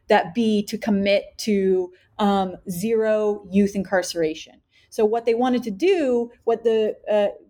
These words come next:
what the politicians had wanted to do was they wanted to refurbish this detention center because it was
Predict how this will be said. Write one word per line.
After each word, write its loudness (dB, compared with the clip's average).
what 6
the 0
politicians 0
had 0
wanted 0
to -16
do 2
was -2
they 4
wanted 0
to 2
refurbish 0
this 2
detention -8
center -8
because 0
it -2
was -2